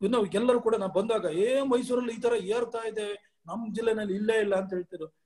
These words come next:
ನೋಡಿ, ನಿಮ್ ಜಿಲ್ಲೆನಲ್ಲಿ ಇಲ್ಲ ಅಂತಂದ್ರೆ ನಮ್ದು ಬಾರ್ಡರ್ ಡಿಸ್ಟ್ರಿಕ್ಟ್, ಕೇರಳಕ್ಕೆ ಮೂರ್ entry ಇದೆ, ತಮಿಳ್ನಾಡಿಗೆ ಮೂರ್ entry ಇದೆ.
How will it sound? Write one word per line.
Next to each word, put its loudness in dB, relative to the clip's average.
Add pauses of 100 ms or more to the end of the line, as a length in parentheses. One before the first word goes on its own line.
(280)
ನೋಡಿ, -6
ನಿಮ್ -4
ಜಿಲ್ಲೆನಲ್ಲಿ 2
ಇಲ್ಲ 4
ಅಂತಂದ್ರೆ -2
ನಮ್ದು -2
ಬಾರ್ಡರ್ -2
ಡಿಸ್ಟ್ರಿಕ್ಟ್, -4
ಕೇರಳಕ್ಕೆ 2
ಮೂರ್ -2
entry -4
ಇದೆ, -2
ತಮಿಳ್ನಾಡಿಗೆ -6
ಮೂರ್ -10
entry -12
ಇದೆ. 4